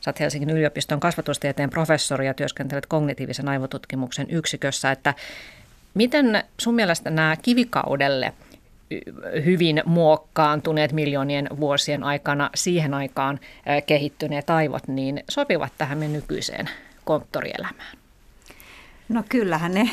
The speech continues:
Speaker 2: <laughs> jollain tavalla sopii.
Speaker 1: <laughs>
Speaker 2: Ää, musta on ihana ajatus, että kun vauva syntyy, niin hän on tavallaan niin kuin semmoinen kivikautinen vauva.
Speaker 1: Mm.
Speaker 2: Ja siitähän sit lähdetäänkin tässä ympäristössä kehittymään vähän eri suuntaan kuin mitä lähdettiin silloin kivikaudella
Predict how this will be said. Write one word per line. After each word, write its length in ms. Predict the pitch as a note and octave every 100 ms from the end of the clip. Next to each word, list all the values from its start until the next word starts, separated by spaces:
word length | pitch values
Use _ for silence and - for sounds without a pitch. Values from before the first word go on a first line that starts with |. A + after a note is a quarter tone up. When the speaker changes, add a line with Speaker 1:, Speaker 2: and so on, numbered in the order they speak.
| -
Speaker 2:
<laughs> 180 | - G#3+ G3+
jollain 280 | A#3+ G3+ F3
tavalla 340 | F#3 F3+ F3+
sopii. 500 | F3+ G#3+ - F3+ E3 - - -
Speaker 1:
<laughs> 200 | - -
Speaker 2:
Ää, 220 | E3+ F3
musta 280 | G3 - G#3+
on 60 |
ihana 240 | A3+ G3 F3
ajatus, 380 | A3 D#3+ -
että 120 | D3+ -
kun 120 | F3+
vauva 320 | G#3 D3+ D3+
syntyy, 480 | - G3+ D#3+ D#3+ D#3
niin 120 | D#3+
hän 220 | F3+ C#3+
on 140 | C#3+ D3
tavallaan 440 | F#3 D#3 D3 C#3+
niin 100 | D3+
kuin 120 | E3
semmoinen 220 | D#3+ D3+ -
kivikautinen 840 | F#3+ D#3 - D3 F#3+ F#2 - E3+
vauva. 380 | - F#3+ - - - - -
Speaker 1:
Mm. 300 | A3 E3+ E3
Speaker 2:
Ja 180 | E3 F#3 -
siitähän 440 | C#4 A3+ E3+ E3+
sit 160 | E3+ G3+
lähdetäänkin 480 | A3+ G#3+ A3 G#3 A#3+
tässä 360 | C4+ C4 D#3+
ympäristössä 580 | D#3+ E3 D#3 - F#3+ F#3
kehittymään 560 | - G3+ F#3 - F#3 F#3
vähän 220 | G3 G#3 - -
eri 200 | A#3 F3
suuntaan 440 | - - - F3+
kuin 140 | -
mitä 220 | - F3 C3+
lähdettiin 420 | F3+ - - -
silloin 300 | - B2 F#3+ - -
kivikaudella 760 | - F3 E3 - D#3 E3+ E3